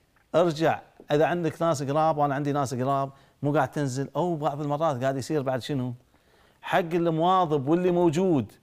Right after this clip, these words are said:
قاعد تنزل له مخصومة، وفي قد يكون اللي قاعد في بيتهم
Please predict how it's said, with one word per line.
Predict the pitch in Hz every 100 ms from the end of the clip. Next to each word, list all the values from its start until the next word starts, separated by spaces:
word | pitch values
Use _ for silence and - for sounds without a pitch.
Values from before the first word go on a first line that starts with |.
| _ _
قاعد | 147 151
تنزل | 165 147 165
له | 160
مخصومة، | 139 - - 170 165 170 170 - _ _ _ _
وفي | - 156 151
قد | 147
يكون | 139 147 147
اللي | 123 120
قاعد | 147 120
في | 110 123
بيتهم | 135 139 - 131